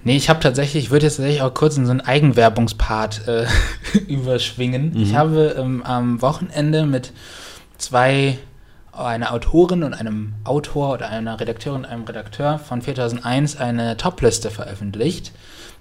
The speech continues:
Speaker 1: Ähm, die Top dreizehn feministischen Horrorfilme. <laughs>
Speaker 2: Mhm.
Speaker 1: Ähm, da kommt tatsächlich auch The Witch vor.
Speaker 2: Und Raw.
Speaker 1: Und Raw auch.
Speaker 2: Ja.
Speaker 1: Und, ähm, wenn ihr euch noch mehr für solche Filme interessiert, mit so starken Frauenfiguren, die so ein bisschen eine feministische Botschaft haben,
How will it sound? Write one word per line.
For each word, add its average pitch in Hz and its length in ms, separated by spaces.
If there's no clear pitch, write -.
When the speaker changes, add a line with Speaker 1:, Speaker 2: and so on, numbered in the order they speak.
Speaker 1:
Ähm, 127 360
die 127 140
Top 185 300
dreizehn 147 640
feministischen 127 760
Horrorfilme. 143 720
<laughs> 196 240
Speaker 2:
Mhm. 180 80
Speaker 1:
Ähm, 127 500
da 131 120
kommt 185 280
tatsächlich 147 360
auch 123 160
The 107 80
Witch 104 260
vor. 113 380
Speaker 2:
Und 107 280
Raw. 87 260
Speaker 1:
Und 120 340
Raw 92 280
auch. 117 420
Speaker 2:
Ja. - 40
Speaker 1:
Und, 135 420
ähm, 123 280
wenn 131 120
ihr 127 140
euch 113 260
noch 110 120
mehr 170 180
für 123 160
solche 110 240
Filme 110 300
interessiert, 107 400
mit 107 80
so 120 80
starken 117 400
Frauenfiguren, 113 640
die 110 80
so 107 80
ein 107 140
bisschen 110 260
eine 104 100
feministische 117 580
Botschaft 120 480
haben, 117 280